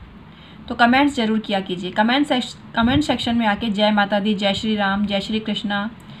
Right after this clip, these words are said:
और ओम नमः शिवाय जैसे पवित्र नामों का जयकारा अवश्य ही किया कीजिए। पवित्र नामों की जय जयकार करने से हमारी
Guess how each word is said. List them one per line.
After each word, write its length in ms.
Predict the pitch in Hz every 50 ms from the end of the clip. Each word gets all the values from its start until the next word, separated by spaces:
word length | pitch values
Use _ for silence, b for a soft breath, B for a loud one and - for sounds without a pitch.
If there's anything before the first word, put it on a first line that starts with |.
| B B B B B B B B
और 160 | 233 233 233
ओम 220 | - 233 254 262 262
नमः 220 | 262 262 254 262
शिवाय 360 | 262 - 262 226 220 214 220
जैसे 240 | 214 214 214 - 254
पवित्र 400 | 220 - 208 208 214 214 - 233
नामों 300 | 233 214 196 190 190 196
का 160 | 196 214 214
जयकारा 540 | 208 196 190 185 - 185 180 185 208 - - -
अवश्य 400 | - 196 190 196 196 - 240 220
ही 140 | 214 240
किया 240 | 220 - 208 185 170
कीजिए। 420 | 170 - 165 160 - - - - - - - - - - B B B B B B B B B -
पवित्र 320 | 247 247 262 285 - 311 302
नामों 320 | 285 262 247 240 254 254
की 140 | 254 285 240
जय 180 | 214 220 208
जयकार 340 | 208 233 233 - 233 220 220
करने 340 | 220 220 196 196 196 196 202
से 180 | 202 - 208 214
हमारी 640 | 202 190 208 202 190 190 190 190 196 208 214 220